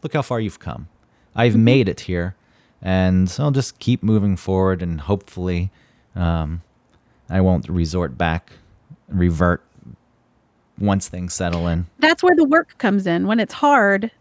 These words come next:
Speaker 2: right? I'm sorry, when it's easy, you know, you don't have to do the work. It's when it's harder. So for you, when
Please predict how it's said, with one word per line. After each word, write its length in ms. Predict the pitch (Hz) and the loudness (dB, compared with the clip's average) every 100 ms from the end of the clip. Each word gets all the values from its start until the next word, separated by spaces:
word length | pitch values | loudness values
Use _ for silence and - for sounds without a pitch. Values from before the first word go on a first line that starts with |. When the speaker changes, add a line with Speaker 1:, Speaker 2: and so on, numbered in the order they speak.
| _ _ _ | _ _ _
Speaker 2:
right? 280 | 214 214 - _ | -2 -2 -4 _
I'm 100 | 240 | 0
sorry, 160 | 247 226 | 4 4
when 100 | 226 | 4
it's 100 | 220 - | 0 0
easy, 600 | 285 285 202 190 220 - _ _ _ _ _ _ - | 2 2 0 -4 -4 -8 _ _ _ _ _ _ -4
you 80 | |
know, 100 | 226 | 0
you 140 | 208 220 | 2 2
don't 180 | 220 196 | 0 -2
have 120 | 202 | -6
to 60 | 196 | -4
do 100 | 190 | -2
the 80 | 185 | 0
work. 260 | 190 180 - | 0 -2 -4
It's 160 | - | -10
when 120 | 208 190 | -6 -6
it's 340 | - - - _ _ _ - | -6 -14 -18 _ _ _ -4
harder. 500 | 233 220 202 170 180 - | 2 2 2 -2 -6 -14
So 320 | - 240 214 - | -2 4 4 4
for 160 | 214 | 0
you, 480 | 208 285 269 196 233 - _ _ - | 0 2 4 2 0 -8 _ _ -6
when 440 | 220 208 202 202 | -2 -2 -2 -6